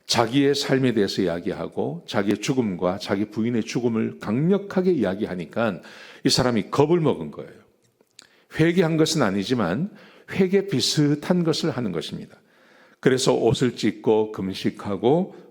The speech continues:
풀이 죽어서 지냈다고 성경은 이야기하고 있습니다. 완전한 회개는 아니었습니다.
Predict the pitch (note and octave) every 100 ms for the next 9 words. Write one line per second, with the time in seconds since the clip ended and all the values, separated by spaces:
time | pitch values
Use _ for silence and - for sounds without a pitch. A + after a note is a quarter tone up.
0 | - - - C4 A#3+ G#3 D#3 B2 G#2+ D3+
1 | F3 G#3+ - - A2+ F2+ - F2 E2 G#2
2 | D3+ - - - - B2 F2+ E2 F#2 F2+
3 | D#2 D#2 D2+ D#2 - - - - - _
4 | _ _ G#2 C#3 G3 G#3+ F#3+ D#3+ E3+ C3+
5 | D#2 D#2 - G#2+ F2+ D#2+